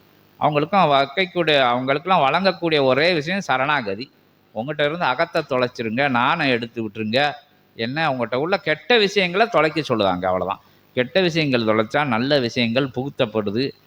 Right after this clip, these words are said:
உங்களுக்குன்னு இல்லாம எல்லாருக்கும் அப்படிங்கிற நிலை வரும்போது உங்களுக்கு எல்லாமே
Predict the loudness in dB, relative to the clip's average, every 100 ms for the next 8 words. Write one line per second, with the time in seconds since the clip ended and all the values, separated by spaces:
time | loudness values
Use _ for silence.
0 | _ -2 0 2 0 0 -2 0 0 0
1 | 0 0 2 2 2 0 -4 -6 -4 -4
2 | -2 2 2 2 -2 -10 _ -4 0 0
3 | 2 0 0 0 2 2 0 -2 -2 0
4 | 0 0 -2